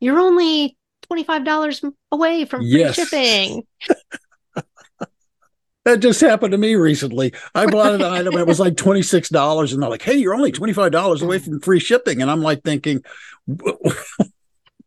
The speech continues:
Speaker 1: a minute. How much is the
Speaker 2: Wait,
Speaker 1: shipping? Is the
Speaker 2: wait,
Speaker 1: shipping
Speaker 2: wait, wait, how much?
Speaker 1: twenty-five dollars?"
Speaker 2: Oh, it's five dollars. Oh, <laughs> never mind.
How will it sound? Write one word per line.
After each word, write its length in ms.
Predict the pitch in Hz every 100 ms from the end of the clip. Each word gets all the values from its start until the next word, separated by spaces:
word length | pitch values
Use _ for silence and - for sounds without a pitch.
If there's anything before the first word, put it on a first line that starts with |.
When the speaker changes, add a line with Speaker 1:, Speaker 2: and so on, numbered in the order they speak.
| - 302 - 302 - - - 277
Speaker 1:
a 40 | 185
minute. 140 | 165
How 160 | 185 330
much 160 | 330
is 120 | 370 262
the 40 |
Speaker 2:
Wait, 80 | 254
Speaker 1:
shipping? 380 | 277 247 160 156
Is 140 | 196
the 120 | 214
Speaker 2:
wait, 100 | 247
Speaker 1:
shipping 180 | 294 330
Speaker 2:
wait, 100 | 370
wait, 20 |
how 60 | 339
much? 100 | 349
Speaker 1:
twenty-five 220 | 339 330 330
dollars?" 540 | 320 311 320 381 -
Speaker 2:
Oh, 140 | 220 220
it's 120 | -
five 460 | - 247 254 262 214
dollars. 500 | 254 262 190 131 175
Oh, 160 | 196 -
<laughs> 60 |
never 200 | 220 349
mind. 340 | 233 - 311